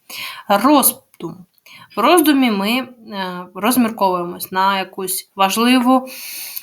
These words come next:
проблему в суспільстві, яка існує. Це може бути і морально-етична тема, суспільного характеру і так далі. Тобто цей текст відповідає на питання «чому?». Далі. Виберіть із поданих ознак ті, що властиві опису.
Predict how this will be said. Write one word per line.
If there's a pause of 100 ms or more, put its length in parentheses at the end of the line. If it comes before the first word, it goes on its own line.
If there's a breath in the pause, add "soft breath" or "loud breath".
(120 loud breath)
проблему
в
суспільстві,
яка
існує.
Це
може
бути
і
морально-етична
тема,
суспільного
характеру
і
так
далі.
Тобто
цей
текст
відповідає
на
питання
«чому?». (420 loud breath)
Далі.
Виберіть
із
поданих
ознак
ті,
що
властиві
опису.